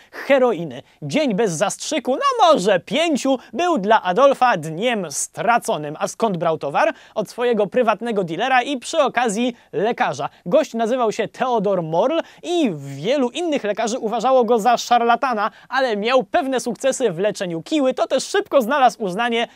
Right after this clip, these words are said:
na salonach, a Führera regularnie szprycował od tysiąc dziewięćset trzydziestego szóstego roku i to nie tylko heroiną, o nie.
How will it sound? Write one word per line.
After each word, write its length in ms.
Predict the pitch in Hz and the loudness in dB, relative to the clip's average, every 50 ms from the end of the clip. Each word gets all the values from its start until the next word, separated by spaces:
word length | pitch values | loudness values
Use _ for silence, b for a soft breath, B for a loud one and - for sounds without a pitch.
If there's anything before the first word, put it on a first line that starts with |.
| b b - | b b -4
na 320 | 180 214 220 208 190 139 | 0 2 2 2 2 0
salonach, 640 | - - - 214 220 214 202 185 175 175 175 - - | -4 -4 0 2 4 4 4 2 0 -2 -4 -4 -4
a 60 | 175 | -8
Führera 420 | 175 - 175 220 302 247 208 208 220 B B B B | -6 -2 2 4 4 6 6 4 4 B B B B
regularnie 580 | 226 339 269 233 240 254 262 247 226 226 220 | 0 0 2 4 4 6 4 4 4 -2 -4
szprycował 580 | - - - 190 190 180 - 240 214 208 208 208 | -6 -4 -4 -4 -4 0 0 2 4 6 4 4
od 180 | 202 202 - - | 4 -2 -6 -4
tysiąc 340 | - 262 - 220 190 170 | -6 -6 -4 -4 -6 -4
dziewięćset 300 | 147 151 240 226 233 220 214 226 202 - - | -2 -2 -2 0 0 -2 -2 -4 -4 -6 -6
trzydziestego 580 | - - 233 208 214 196 - - 226 196 196 | -12 -10 -8 -6 -6 -6 -4 -4 -2 -2 -2
szóstego 440 | - - 180 - - 214 185 165 165 | -4 -6 -10 -6 -6 -6 -4 -2 0
roku 320 | 175 226 220 - 277 302 b b b b b b b b b b | 0 0 0 0 -2 -2 b b b b b b b b b b
i 240 | 160 247 311 302 - | -2 0 0 2 2
to 100 | 277 254 | 2 2
nie 140 | 240 247 | 2 4
tylko 280 | 185 254 247 214 - 196 | 6 6 4 4 4 0
heroiną, 520 | - 202 180 175 180 180 170 156 143 151 | 0 2 2 4 2 2 0 -2 -4 -4
o 440 | 180 190 226 277 285 277 254 214 196 | -2 2 2 4 4 6 6 4 4
nie. 460 | 185 175 160 120 104 - - - _ | 2 -2 -4 -6 -8 -10 -12 -16 _